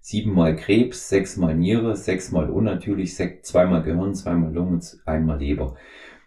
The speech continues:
Also es ist, es ist natürlich offensichtlich ein, äh, Zusammenhang da,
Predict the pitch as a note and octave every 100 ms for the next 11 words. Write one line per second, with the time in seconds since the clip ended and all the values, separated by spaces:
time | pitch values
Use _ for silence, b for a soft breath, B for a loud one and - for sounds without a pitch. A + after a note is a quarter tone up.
0 | B - F#2+ G#2 - - - - A#2+ -
1 | - - - _ - - - B2+ B2+ G2+
2 | - A#2+ A2 - - G2+ A2 A#2 - -
3 | F2+ - F#2+ F#2+ F#2+ E2+ - - E2+ E2
4 | E2 - - F2+ - F#2 B2+ C#3+ C#3 D3+
5 | D3 - A2 B2 D3+ F#3